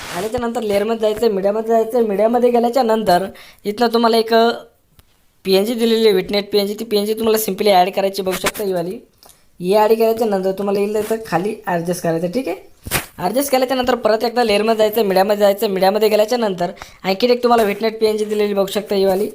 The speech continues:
ही पीएनजी तुम्हाला ॲड करायची नाही, असं स्क्रॉल करायचं, बिंगून घ्यायचं, ठीक आहे. आणि खाली तुम्हाला ब्लेंडिंगमध्ये जायचं आणि याला स्क्रीनवरती सोडायचं, ठीक आहे,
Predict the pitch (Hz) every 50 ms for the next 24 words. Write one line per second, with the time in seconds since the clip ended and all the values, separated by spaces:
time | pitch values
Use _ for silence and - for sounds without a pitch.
0 | - - - - - _ _ - 190 214 208 226 220 220 226 226 233 226 220 214
1 | 202 190 196 208 202 208 208 202 214 214 208 202 202 202 202 202 - 233 - -
2 | - - - - - - - 196 196 202 196 208 196 196 196 202 202 185 175 175
3 | 180 190 208 214 196 175 175 175 180 180 185 185 208 233 285 - - - - -
4 | - - - - - - - - 170 175 180 - 190 196 214 226 240 240 233 220
5 | 180 185 185 185 196 214 226 226 233 233 240 233 233 220 214 220 226 220 208 208
6 | 208 214 208 208 - - - 208 202 208 202 202 - 220 220 202 170 165 165 175
7 | 175 175 208 214 233 196 147